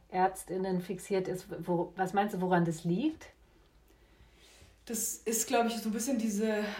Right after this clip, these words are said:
Speaker 2: Anti-Service-Kultur in Deutschland. Also ich meine, man muss nur einmal nach Amerika gehen, dann ist es immer Kunde zuerst. Und in Deutschland ist es halt immer Unternehmen zuerst. Und,
Speaker 1: Mhm.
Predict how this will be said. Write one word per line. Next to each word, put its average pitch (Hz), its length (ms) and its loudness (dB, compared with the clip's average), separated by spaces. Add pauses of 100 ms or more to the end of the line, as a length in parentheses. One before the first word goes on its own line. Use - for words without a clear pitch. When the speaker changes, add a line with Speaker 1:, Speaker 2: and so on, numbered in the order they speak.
(120)
Speaker 2:
Anti-Service-Kultur 226 960 -2 (100)
in 220 140 2
Deutschland. 220 520 0
Also 202 220 -2
ich 208 120 -4
meine, 214 140 -4
man 220 80 0
muss 220 140 2
nur 220 80 0
einmal 214 300 0
nach 202 120 -2
Amerika 220 480 -2
gehen, 208 300 -2
dann 202 260 -4
ist - 200 -8
es 202 120 -8
immer 220 280 -2
Kunde 214 380 -2
zuerst. - 640 -6 (680)
Und 202 380 0 (220)
in 202 140 -2
Deutschland 196 400 -2
ist 196 100 -10
es 196 160 -8
halt 196 140 -6
immer 196 440 -2 (440)
Unternehmen 202 540 0
zuerst. - 600 -8 (400)
Und, 185 420 -8
Speaker 1:
Mhm. 202 300 2